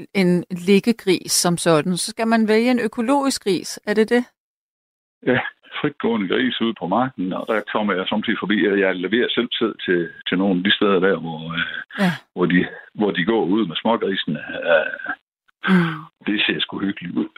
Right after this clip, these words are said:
Speaker 2: <laughs>
Speaker 1: Ja. Har du hørt om den, øh, griserace, som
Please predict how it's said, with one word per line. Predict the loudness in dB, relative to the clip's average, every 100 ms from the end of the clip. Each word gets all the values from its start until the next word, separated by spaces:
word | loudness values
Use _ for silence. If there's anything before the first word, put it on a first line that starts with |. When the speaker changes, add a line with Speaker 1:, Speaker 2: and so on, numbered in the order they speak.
| 0 2 2
Speaker 2:
<laughs> | 0 -2 -6 -6
Speaker 1:
Ja. | -6 -6 -8 _ _ _ -20 -20 -20 _ _ -6
Har | 0 0
du |
hørt | 2 0 0
om | -2
den, | -2 -2
øh, | 0 4 6 6 6 4 2
griserace, | 4 4 4 0 2 2 2 -2
som | -6 -4